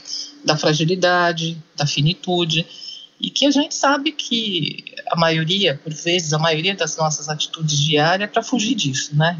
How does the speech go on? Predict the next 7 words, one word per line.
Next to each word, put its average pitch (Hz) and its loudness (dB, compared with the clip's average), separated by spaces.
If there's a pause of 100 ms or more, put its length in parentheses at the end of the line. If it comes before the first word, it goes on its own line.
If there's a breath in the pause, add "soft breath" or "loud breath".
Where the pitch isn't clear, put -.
Do 156 -10
quanto 165 0
somos 156 0
frágeis, 165 2
das 151 0
nossas 147 -2
limitações, 151 2